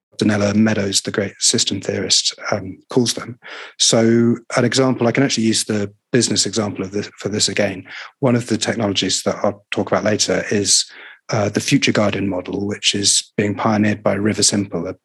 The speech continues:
company in Wales. And, um, it changes the way businesses are structured. So business, clearly, there's a lot of problematic issues, uh, around businesses at the moment,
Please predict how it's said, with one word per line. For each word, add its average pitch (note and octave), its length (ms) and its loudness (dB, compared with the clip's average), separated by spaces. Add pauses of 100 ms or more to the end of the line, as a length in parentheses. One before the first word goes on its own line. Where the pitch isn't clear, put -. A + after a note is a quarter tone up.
(120)
company G2+ 280 0
in G2 120 -4
Wales. - 520 0 (560)
And, A2 460 2 (320)
um, A2 540 0
it A#2+ 160 -4
changes G#2+ 640 2 (720)
the B2 160 -4
way A2+ 180 2
businesses G#2 500 0
are G2 40 -4
structured. - 600 -4 (280)
So A#2 380 2 (440)
business, C3+ 480 4 (300)
clearly, A2+ 680 2 (960)
there's A2+ 260 -2
a A2+ 40 4
lot A2+ 200 4
of G#2 120 0 (600)
problematic A#2 560 2
issues, G2+ 540 -2 (120)
uh, G#2 400 -2 (140)
around G#2 300 2
businesses G2+ 440 0
at F#2+ 100 -6
the - 60 -8
moment, F#2+ 380 -6